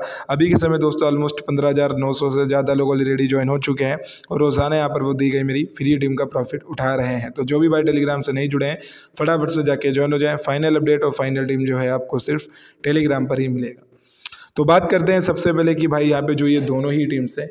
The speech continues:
इन दोनों teams ने अपने last match में कैसा perform किया है। अगर आप बात करेंगे यहाँ पे दोस्तों team केज़ेड की, तो tournament के अंदर इनकी team दो match खेली है, एक मैच जीती है, एक मैच हारी है। जबकि अगर मैं बात करूँ यहाँ पे टीम टीवीएस की, तो इनकी टीम tournament के अंदर अपना अभी तक सिर्फ एक ही मैच खेली है और अपना पहला मैच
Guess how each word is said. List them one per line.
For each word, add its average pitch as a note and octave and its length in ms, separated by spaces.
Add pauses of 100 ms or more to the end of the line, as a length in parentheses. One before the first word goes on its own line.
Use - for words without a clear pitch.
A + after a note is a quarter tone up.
इन D3 120
दोनों D3+ 240
teams D3 280
ने D3 80
अपने D3 140
last C#3 300
match C#3 220
में C#3 80
कैसा C3+ 260
perform B2+ 380
किया A2+ 180
है। B2 80 (400)
अगर E3+ 180
आप F3 100
बात E3 280
करेंगे D#3+ 220
यहाँ D3+ 140
पे D#3 80
दोस्तों C#3+ 400
team D3 180
केज़ेड C#3+ 560
की, D3 140 (280)
तो C#3 80
tournament E3 480
के D#3+ 60
अंदर D#3 180
इनकी D3 260
team D3 260
दो C#3+ 140
match D3 220
खेली C3+ 280
है, C#3 200 (460)
एक D#3+ 220
मैच D#3 180
जीती C3 380
है, C#3 120 (280)
एक D3 200
मैच C#3+ 240
हारी B2+ 240
है। C#3+ 160 (320)
जबकि D3 260
अगर D3+ 120
मैं D3+ 160
बात C#3+ 260
करूँ C#3+ 120
यहाँ C#3 100
पे C#3 140
टीम C3+ 260 (120)
टीवीएस D3+ 380
की, D#3 120
तो D3 100
इनकी C#3+ 240
टीम C#3+ 180
tournament C#3 380
के C#3+ 60
अंदर C#3 160
अपना C#3+ 240
अभी C#3 240
तक C#3 140
सिर्फ C#3 260
एक C#3 180
ही D3+ 60
मैच C#3+ 220
खेली C3 260
है C3 60
और C#3+ 120
अपना C#3 180
पहला C#3 300
मैच D3+ 240